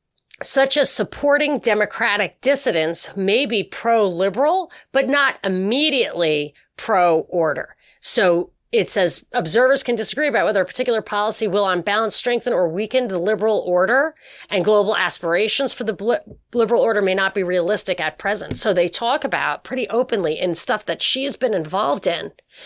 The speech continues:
how you can take a specific movement or episode and,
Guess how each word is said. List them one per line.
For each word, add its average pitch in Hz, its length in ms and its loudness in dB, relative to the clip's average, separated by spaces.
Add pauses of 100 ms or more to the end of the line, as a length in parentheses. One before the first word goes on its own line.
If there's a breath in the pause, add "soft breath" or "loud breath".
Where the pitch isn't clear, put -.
(380 loud breath)
how 226 580 2
you 214 240 0
can 214 260 0
take 254 380 0
a 220 100 2
specific - 720 -2
movement 240 720 0
or 175 300 2
episode 240 880 0 (580 loud breath)
and, 190 640 2